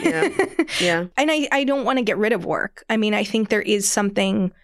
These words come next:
Speaker 2: to work,
Speaker 1: Mm-hmm.
Speaker 2: um, that's really meaningful to people's lives. It's more the systems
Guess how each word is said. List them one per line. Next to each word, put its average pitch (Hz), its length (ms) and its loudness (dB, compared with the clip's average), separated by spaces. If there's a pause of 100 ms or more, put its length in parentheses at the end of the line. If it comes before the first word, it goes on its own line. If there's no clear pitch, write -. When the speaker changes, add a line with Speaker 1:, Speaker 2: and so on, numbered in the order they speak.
(480)
Speaker 2:
to 233 240 2
work, 185 640 -2
Speaker 1:
Mm-hmm. 240 240 0
Speaker 2:
um, 196 280 2
that's - 240 0
really 196 560 0
meaningful 214 580 0
to 208 100 -4
people's 202 400 0
lives. 196 520 0 (340)
It's - 220 0
more 240 360 2
the 226 80 0
systems - 1000 0